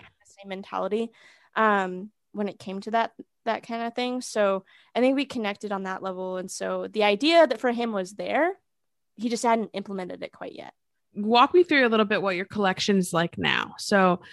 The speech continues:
Speaker 2: you had the carpets, the white lips, the ball pythons you were bringing into the collection. And then you, uh, moved to a, a few bigger constrictors,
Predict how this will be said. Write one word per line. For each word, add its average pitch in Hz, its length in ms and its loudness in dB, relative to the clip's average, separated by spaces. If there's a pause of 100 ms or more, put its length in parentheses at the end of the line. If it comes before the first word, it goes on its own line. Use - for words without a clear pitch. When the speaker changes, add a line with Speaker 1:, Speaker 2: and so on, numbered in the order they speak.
(300)
Speaker 2:
you 247 320 6
had 247 460 6
the 220 100 4
carpets, 220 480 2
the 214 100 -4
white 190 280 0
lips, 190 440 -2
the 190 100 2
ball 180 260 4
pythons 175 800 2
you 196 240 0
were 185 120 2
bringing 180 300 2
into 175 180 -2
the 175 80 -4
collection. 170 720 -2 (380)
And 196 160 4
then 190 180 4
you, 208 460 6 (180)
uh, 185 300 4
moved 190 460 2
to 196 200 -4
a, - 120 -6
a 180 120 -2
few 214 220 -8
bigger 180 420 -4
constrictors, - 1000 -10